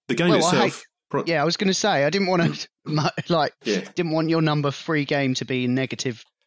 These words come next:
Speaker 1: No,
Speaker 2: rant.
Speaker 1: no, I, I, I really enjoy it. Again, playing with people that I know and people who've got your back, it's a great laugh. Um, definitely better with people that you trust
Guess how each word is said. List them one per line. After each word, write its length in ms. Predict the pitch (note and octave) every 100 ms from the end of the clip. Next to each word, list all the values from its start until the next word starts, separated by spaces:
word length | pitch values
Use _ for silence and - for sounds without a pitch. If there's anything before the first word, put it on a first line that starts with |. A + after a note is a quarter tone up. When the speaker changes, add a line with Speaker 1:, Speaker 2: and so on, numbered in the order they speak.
| -
Speaker 1:
No, 60 | B2
Speaker 2:
rant. 320 | C#3+ F3+ A#2 A2 -
Speaker 1:
no, 140 | - -
I, 60 |
I, 40 | - - -
I 40 | C#3+
really 220 | B2+ A#2
enjoy 280 | G#2+ G2+ F#2+
it. 100 | F#2+
Again, 400 | A#2+ A2+ A2+ -
playing 240 | C3 A#2+
with 180 | A2 -
people 200 | A2 G#2
that 100 | G2
I 40 |
know 460 | G2 G#2 G#2 G2+ G2 -
and 340 | G2 F#2+ F#2+ - - _
people 220 | B2+ G#2
who've 100 | G2+
got 140 | G2 F#2
your 120 | F#2
back, 340 | G2+ G2 G2 - _ _ G2
it's 160 | -
a 60 | G#2 - _ -
great 280 | B2 A2+ G2
laugh. 600 | G#2 G#2+ G2 - - - _ -
Um, 460 | G2+ G2 F#2+ F#2+ - _ _ _ _ _ _ _ -
definitely 320 | C3+ A2 F2+
better 200 | G2+ F2+
with 200 | F#2+ F#2+ _ _ -
people 400 | G2 G2 F#2 - _ _ _ _ _ _ _ -
that 60 | -
you 60 |
trust 480 | - C#3 C#3 -